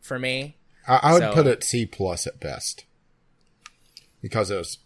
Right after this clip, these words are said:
Speaker 2: clunky, and not
Speaker 1: Yeah.
Speaker 2: a, and not a good type of clunky that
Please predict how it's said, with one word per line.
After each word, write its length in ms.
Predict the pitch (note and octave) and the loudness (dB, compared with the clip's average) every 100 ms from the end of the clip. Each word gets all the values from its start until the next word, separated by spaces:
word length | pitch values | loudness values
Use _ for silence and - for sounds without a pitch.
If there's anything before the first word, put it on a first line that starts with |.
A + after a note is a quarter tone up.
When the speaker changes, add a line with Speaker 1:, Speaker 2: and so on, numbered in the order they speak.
| _ | _
Speaker 2:
clunky, 600 | - A#2 F#2+ - - - _ _ _ _ _ _ _ _ | -8 -6 -6 -10 -14 -14 _ _ _ _ _ _ _ _
and 120 | A2 | -4
not 160 | A#2 C3 | 0 0
Speaker 1:
Yeah. 80 | A#2 G#2 - | 0 -8 -10
Speaker 2:
a, 60 | C3+ | -4
and 80 | C#3 | 0
not 180 | D#3+ | 0
a 60 | C3+ | -2
good 300 | A2 A2 G#2+ | -4 -4 -4
type 220 | - A2 | -4 -6
of 80 | - | -6
clunky 340 | - G#2+ G#2+ A2 | -8 -10 -8 -6
that 220 | F2+ - | -6 -8